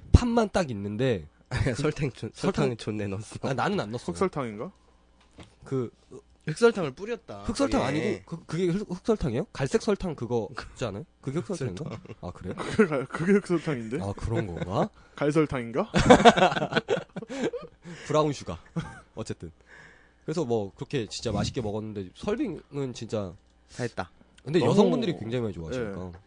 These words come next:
Speaker 2: 됐다.
Speaker 3: 그러니까 그게 약간
Speaker 2: 일본에서
Speaker 3: 브랜드 파워인 것 같아요.
Speaker 2: 대박
Speaker 1: 음.
Speaker 2: 났대.
Speaker 3: 예.
Speaker 1: 그니까.
Speaker 2: 일본에서 대박 났대.
Speaker 3: 그-, 그게 나는 그러니까 꼭 맛이 아니고
Speaker 1: 음.
Speaker 3: 그냥 그, 그 뭐라 하지?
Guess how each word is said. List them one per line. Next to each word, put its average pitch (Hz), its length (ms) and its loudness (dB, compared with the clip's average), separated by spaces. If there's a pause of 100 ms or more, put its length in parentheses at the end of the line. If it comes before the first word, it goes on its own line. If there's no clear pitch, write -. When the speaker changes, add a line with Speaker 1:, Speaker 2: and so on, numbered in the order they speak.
(360)
Speaker 2:
됐다. 71 400 -14
Speaker 3:
그러니까 170 220 -6
그게 175 240 0
약간 143 720 -2 (100)
Speaker 2:
일본에서 196 580 0
Speaker 3:
브랜드 190 220 4
파워인 160 300 4
것 110 100 -4
같아요. 98 220 -6
Speaker 2:
대박 135 220 -2
Speaker 1:
음. 143 60 0
Speaker 2:
났대. 90 560 -6 (220)
Speaker 3:
예. 95 260 -10 (640)
Speaker 1:
그니까. 87 380 -12 (160)
Speaker 2:
일본에서 120 300 -2
대박 104 320 -4
났대. - 380 -10 (840)
Speaker 3:
그-, - 120 -20
그게 185 320 -6 (680)
나는 135 360 -6 (120)
그러니까 143 300 -4 (240)
꼭 254 220 2 (100)
맛이 160 340 0
아니고 135 500 0
Speaker 1:
음. 85 260 -10
Speaker 3:
그냥 120 220 -4
그, 135 420 0 (920)
그 - 120 -8
뭐라 113 260 0
하지? 117 240 -6